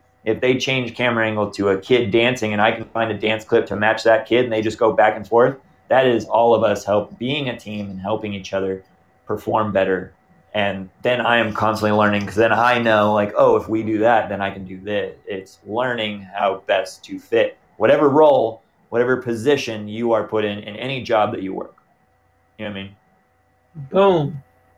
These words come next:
Speaker 2: Boom.
Speaker 1: Boom.
Speaker 2: Drop the mic.
Speaker 1: Mic
Speaker 2: Cut the
Speaker 1: drop.
Speaker 2: podcast right there, man. No, I mean, I think that's great. Like you said, actively
Speaker 1: Pen on the mic, don't worry.
Speaker 2: <laughs>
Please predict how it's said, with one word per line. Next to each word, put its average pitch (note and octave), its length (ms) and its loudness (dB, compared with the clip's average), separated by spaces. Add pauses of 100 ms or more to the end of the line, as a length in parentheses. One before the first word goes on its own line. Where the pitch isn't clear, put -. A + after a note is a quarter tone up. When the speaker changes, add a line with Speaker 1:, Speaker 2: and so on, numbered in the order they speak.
(120)
Speaker 2:
Boom. E3 240 4
Speaker 1:
Boom. C#3 200 0
Speaker 2:
Drop E3 260 2
the E3+ 80 -2
mic. D#3+ 220 0
Speaker 1:
Mic G#2+ 120 -4
Speaker 2:
Cut - 160 2
the - 60 -2
Speaker 1:
drop. E3 340 2
Speaker 2:
podcast D#3 260 0
right D3 220 0
there, C3+ 240 -4
man. C3 360 -8 (360)
No, F3+ 140 4
I D#3 200 4
mean, F3+ 120 4
I E3+ 120 4
think F3+ 140 2
that's E3 200 4
great. E3 260 2
Like D#3 120 -8
you D#3 40 -10
said, E3+ 320 0
actively F3+ 460 2
Speaker 1:
Pen A#2+ 240 2
on A#3 140 2
the - 80 2
mic, G2 180 0
don't G#2+ 120 -2
worry. G2 220 -4
Speaker 2:
<laughs> - 60 -20